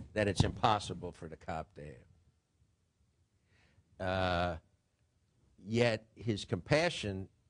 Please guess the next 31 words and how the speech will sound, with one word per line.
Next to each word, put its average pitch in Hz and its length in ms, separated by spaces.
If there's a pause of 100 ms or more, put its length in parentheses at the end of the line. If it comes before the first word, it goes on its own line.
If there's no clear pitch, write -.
(160)
uh, - 40 (140)
uh, 98 60 (120)
uh, 104 300
uh, - 220 (300)
uh, 113 140
she's 165 320
shown 120 640 (440)
that 113 180
she's 117 180
got 139 260
a 131 40
little 117 240
something 107 440
going 110 320
on. 104 520 (420)
Now 131 220
he 185 240
tries 135 460
to 127 100
find 113 320
an 107 120
equivalent 101 680 (800)
that 127 440 (920)
nonetheless 127 760
acknowledges 117 800
difference. - 720 (540)
I, 139 340
I, 139 400
I 139 120
had 127 360
a, 95 260